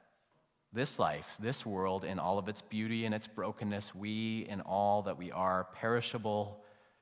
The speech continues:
dishonored, suffering, and in pain, the resurrection of the body says that God will win out in the end.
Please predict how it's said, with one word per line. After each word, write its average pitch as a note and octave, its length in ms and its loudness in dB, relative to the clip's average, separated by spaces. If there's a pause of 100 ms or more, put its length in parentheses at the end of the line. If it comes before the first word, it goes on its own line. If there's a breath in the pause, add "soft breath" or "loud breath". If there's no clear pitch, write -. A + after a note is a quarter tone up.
(160 loud breath)
dishonored, F#2+ 760 0 (640 soft breath)
suffering, G2+ 560 0
and F2+ 180 -4
in E2+ 140 -4
pain, F#2+ 400 -4
the F#2 100 -4
resurrection F#2+ 600 -2
of E2 80 -6
the E2+ 60 -6
body D#2+ 300 -4
says D#2+ 340 -10
that D#2+ 200 -8
God E2 340 2 (760 soft breath)
will F#2 160 -6
win E2+ 180 -6
out D2+ 240 -4 (840)
in E2 120 -10
the D2+ 140 -10
end. B1+ 300 -16